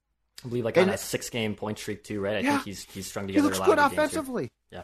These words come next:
Speaker 2: But the point is, the point is, what was so weird to me was the ability of this team to reset itself in the game. And after that,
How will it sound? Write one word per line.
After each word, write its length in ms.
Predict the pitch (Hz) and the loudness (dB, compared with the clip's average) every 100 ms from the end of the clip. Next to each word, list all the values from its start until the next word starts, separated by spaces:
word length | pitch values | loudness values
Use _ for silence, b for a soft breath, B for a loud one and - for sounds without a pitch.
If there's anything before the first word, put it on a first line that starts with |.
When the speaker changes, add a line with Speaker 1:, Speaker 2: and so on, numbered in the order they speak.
| - | -2
Speaker 2:
But 180 | 214 180 | 0 2
the 80 | 196 | 0
point 320 | 196 294 294 | 2 4 4
is, 300 | 294 269 175 | 0 -2 -4
the 80 | 202 | -10
point 320 | 185 240 247 | -2 2 4
is, 220 | 254 240 147 | 4 0 -2
what 160 | 160 185 | -2 0
was 160 | 185 | 0
so 200 | - 220 | 2 2
weird 360 | 247 214 240 226 | 2 2 0 0
to 80 | - | -2
me 360 | 160 233 233 190 | 0 0 0 -2
was 300 | 156 165 143 | 0 0 2
the 120 | 170 | -2
ability 460 | 160 190 254 240 | -2 -2 0 2
of 160 | 214 156 | 2 2
this 200 | 185 202 | 0 0
team 400 | - 196 190 214 - | -4 0 0 0 0
to 120 | 156 | 0
reset 580 | 135 139 214 - 147 143 | 2 2 2 2 2 2
itself 540 | 202 - 226 240 - - _ - | 0 0 2 2 -4 -14 _ 4
in 240 | 185 233 | 6 8
the 80 | 214 | 6
game. 480 | 165 220 262 165 - _ _ _ _ _ _ _ _ _ | 6 6 4 -2 -6 _ _ _ _ _ _ _ _ _
And 140 | 170 190 | 8 8
after 240 | 233 226 | 8 4
that, 320 | 202 262 285 | 2 2 0